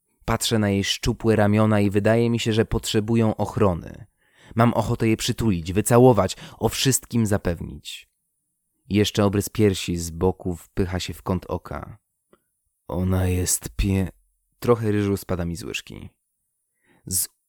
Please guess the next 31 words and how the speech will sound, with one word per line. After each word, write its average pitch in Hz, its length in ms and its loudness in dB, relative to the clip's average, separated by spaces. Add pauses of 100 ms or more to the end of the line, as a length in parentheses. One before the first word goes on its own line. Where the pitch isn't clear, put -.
(220)
upiętymi 127 640 0
w - 80 -10
koczek 110 300 0
włosami 104 680 2
i 101 60 4
odkrytymi 104 500 0
ramionami 104 500 2
jej 98 100 2
smukła 110 400 -2
szyja 107 320 2
jest 95 280 -2
wyeksponowana 110 920 0
i 104 80 2
wygląda 104 340 2
jak 95 160 2
dzieło 104 300 6
mistrza. - 720 -4 (680)
Złapać 87 800 -2
za 50 140 -12
nią. 50 400 -18 (800)
I 107 100 -4
faktycznie 113 440 0
wyciągam 107 380 4
rękę, 117 340 6
ale 101 140 6
ona 107 240 4
odchodzi 113 560 -2
i 104 60 -2
się 104 160 0
uśmiecha 104 540 0
jak 87 320 -6